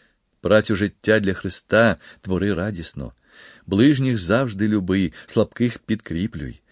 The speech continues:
Час у житті твоїм праці присвячуй. Трудись для Ісуса». Ранок він провів у молитві з домочадцями. Потім люди стали збиратися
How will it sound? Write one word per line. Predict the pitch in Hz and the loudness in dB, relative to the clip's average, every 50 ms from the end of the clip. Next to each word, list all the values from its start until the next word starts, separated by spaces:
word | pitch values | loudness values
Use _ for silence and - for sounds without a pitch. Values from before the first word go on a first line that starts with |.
| - - - - _ | -20 -20 -20 -20 _
Час | - - 117 123 131 - - - | 0 4 4 4 4 4 -2 -4
у | - 113 | -4 -2
житті | 95 113 110 - _ _ - - 147 147 - - _ | 0 0 -2 -2 _ _ -8 -4 -4 -4 -4 -6 _
твоїм | - 95 101 104 107 107 104 | -4 -2 2 2 2 2 0
праці | 92 - 95 92 117 139 127 - - - | -2 -2 -2 0 0 0 -2 -4 -8 -10
присвячуй. | - - 82 80 - - 78 85 92 87 - - - 58 - _ _ _ _ _ _ _ _ _ _ _ | -8 -8 -8 -8 -8 -6 -2 -2 -2 -2 -4 -8 -12 -14 -16 _ _ _ _ _ _ _ _ _ _ _
Трудись | - 92 82 82 78 78 82 107 131 117 - - - - _ _ _ _ | -6 -4 -4 -4 -4 0 0 0 0 0 -2 -6 -8 -12 _ _ _ _
для | 76 82 | -4 -4
Ісуса». | 87 82 80 - - - 90 92 87 - - - - - _ _ _ _ _ _ _ _ _ _ _ _ _ _ _ _ _ _ _ _ _ _ _ | -4 -4 -4 -6 -6 -6 -6 -6 -8 -8 -10 -12 -16 -20 _ _ _ _ _ _ _ _ _ _ _ _ _ _ _ _ _ _ _ _ _ _ _
Ранок | 90 95 123 165 202 208 214 - - - - | 4 6 6 6 6 4 2 -2 -4 -8 -2
він | 113 110 175 202 196 | 0 0 0 2 2
провів | - 170 165 185 202 196 | 0 0 2 2 2 4
у | 180 | 4
молитві | 143 127 117 107 139 165 - - 147 139 | 4 4 4 2 2 0 -2 -2 -2 -2
з | |
домочадцями. | 127 135 131 139 - - - 90 80 78 - - - - 76 73 73 65 - - - - - _ | 0 -2 -2 -4 -6 -4 -4 -4 -4 -4 -6 -10 -10 -8 -8 -8 -8 -10 -12 -16 -20 -20 -20 _
Потім | _ - 254 233 - 196 151 | _ -2 -2 0 2 2 4
люди | 139 160 165 139 131 | 6 6 6 4 2
стали | - - 135 123 113 | 4 4 4 4 4
збиратися | 101 90 92 92 95 113 120 - 139 - - 147 151 | 4 2 4 4 4 4 2 0 -4 0 2 2 2